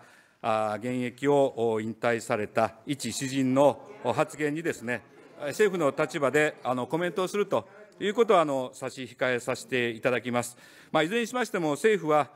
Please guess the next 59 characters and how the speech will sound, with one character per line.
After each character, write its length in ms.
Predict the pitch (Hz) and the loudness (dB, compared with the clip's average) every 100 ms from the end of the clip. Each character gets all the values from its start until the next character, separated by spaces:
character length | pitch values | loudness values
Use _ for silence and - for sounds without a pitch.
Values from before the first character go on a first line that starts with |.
| _ | _
あ 120 | - 139 | -4 -2
の、 320 | 139 131 131 | 0 -2 -4
繰 100 | 147 | -6
り 80 | 156 | 0
返 180 | 190 | 2
し、 340 | 185 143 120 - - | 2 -2 -4 -6 -8
え 440 | 117 117 113 113 | -6 -4 -4 -2
ー、 20 | |
申 160 | 120 127 | -2 -2
し 80 | 127 | 0
述 120 | 131 | 0
べ 100 | 139 | 2
て 80 | 131 | 2
い 60 | |
る 100 | 110 | 0
通 120 | 107 139 | 2 2
り 60 | 151 | 2
で 100 | 107 | 0
す。 140 | - - _ _ _ _ _ | -2 -14 _ _ _ _ _
え 140 | 110 | 0
ー、 20 | 110 | 0
こ 120 | 127 | 2
の 200 | 123 120 | 2 0
法 180 | 127 123 | 0 2
案 140 | 117 | 2
は、 240 | 139 156 - - - | 4 2 0 -18 -8
あ 80 | |
の、 160 | 110 101 | -6 -4
合 200 | 98 120 | -2 -2
憲 220 | 123 117 | 0 0
で 200 | 117 120 | 2 2
あ 80 | 127 | 2
る 80 | 117 | -2
と、 140 | - - _ _ _ _ | -4 -16 _ _ _ _
お、 420 | 117 110 107 104 | 0 2 2 0
す 100 | 101 | -2
な 100 | 117 | -2
わ 100 | 104 | -2
ち、 300 | - 151 135 - _ | 0 -2 -2 -8 _
え 120 | 117 110 | -2 0
ー、 20 | |
こ 80 | 117 | 2
れ 80 | |
ま 100 | 127 | 2
で 60 | 196 | 2
の 60 | 165 | 2
政 260 | 151 131 | 2 0
府 40 | - | 0
見 140 | 123 | -2
解 160 | 117 107 | 0 -2
の 80 | |
基 80 | 104 | -4
本 140 | 123 113 | -6 -4
的 140 | 110 | -4
な 80 | 107 | -2
論 160 | 113 104 | -2 0
理 80 | |
は 60 | 98 | -2
全 120 | 95 | -2